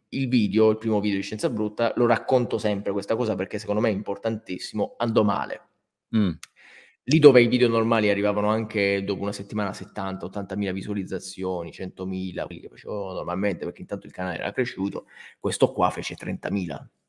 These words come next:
Speaker 1: lo
Speaker 2: Però,
Speaker 1: ricordo
Speaker 2: scusami,
Speaker 1: ancora.
Speaker 2: quelli che facevano settanta, ottantamila visualizzazioni, che è un bel numero, eh, erano comici, era cazzeggio.
Speaker 1: Era
Speaker 2: O
Speaker 1: cazzeggio, non era
Speaker 2: ok.
Speaker 1: niente di scienza, era, si chiamava la serie Riassuntazzi, dove
Speaker 2: Ok.
Speaker 1: praticamente facevo delle sorte di, raccontavo, mm, un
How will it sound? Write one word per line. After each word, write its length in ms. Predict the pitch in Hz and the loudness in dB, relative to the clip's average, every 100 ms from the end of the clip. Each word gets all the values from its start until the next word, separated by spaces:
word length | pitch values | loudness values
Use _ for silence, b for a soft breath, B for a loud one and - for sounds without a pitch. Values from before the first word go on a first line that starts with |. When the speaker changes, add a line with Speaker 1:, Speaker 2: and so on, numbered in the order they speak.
| _ _ - | _ _ 0
Speaker 1:
lo 20 | |
Speaker 2:
Però, 120 | 131 | 2
Speaker 1:
ricordo 240 | 131 95 87 | 4 2 -2
Speaker 2:
scusami, 220 | 92 101 | 0 0
Speaker 1:
ancora. 220 | - - | 0 -4
Speaker 2:
quelli 260 | - 113 110 | -4 0 0
che 100 | 117 | 0
facevano 240 | 107 110 107 | -2 -2 -2
settanta, 380 | 110 - 110 | -2 -2 0
ottantamila 300 | 110 104 104 | 0 0 0
visualizzazioni, 640 | 104 98 98 98 113 135 - | 0 0 -2 -2 0 0 0
che 360 | 101 92 92 | 0 0 -2
è 120 | - | -2
un 180 | 95 92 | 0 0
bel 200 | 90 98 | 2 2
numero, 680 | 101 107 107 113 123 123 - | 4 6 6 6 4 4 -2
eh, 340 | - 95 92 - | -6 -4 -4 -2
erano 300 | 104 92 92 | -2 -2 0
comici, 460 | 135 110 92 - | 4 4 2 0
era 120 | 92 87 | 0 0
cazzeggio. 640 | 95 - 104 82 90 - _ _ b b _ - | -4 -2 -2 0 -4 -6 _ _ b b _ 6
Speaker 1:
Era 160 | 151 | 6
Speaker 2:
O 20 | 117 | 8
Speaker 1:
cazzeggio, 680 | 110 101 - - - - - | 6 4 2 0 -4 -6 -2
non 180 | 117 120 | 2 4
era 100 | 110 | 6
Speaker 2:
ok. 40 | |
Speaker 1:
niente 220 | 117 110 | 4 2
di 80 | 104 | 0
scienza, 360 | 101 107 92 104 | -2 -2 0 4
era, 240 | 107 104 | 6 6
si 100 | 104 | 4
chiamava 340 | 120 110 107 104 | 2 6 6 6
la 100 | 107 | 4
serie 560 | 127 113 101 98 95 | 2 2 4 4 2
Riassuntazzi, 1000 | 95 104 - 107 104 101 107 - 127 123 - | 0 -2 -4 -4 -2 -4 -4 -4 -4 -6 -4
dove 180 | 107 95 | 0 2
Speaker 2:
Ok. 40 | |
Speaker 1:
praticamente 540 | 101 104 98 98 101 95 | 2 2 0 0 -2 -4
facevo 400 | 107 104 95 92 | -4 -2 0 0
delle 200 | 92 95 | 0 -2
sorte 340 | 110 101 92 | -4 -6 -6
di, 400 | 90 90 90 90 | -4 -2 -2 -2
raccontavo, 720 | 90 - 104 104 92 90 - 85 | -4 -2 -2 2 2 2 -2 -8
mm, 300 | 87 78 80 | -6 -6 -6
un 160 | 104 | -8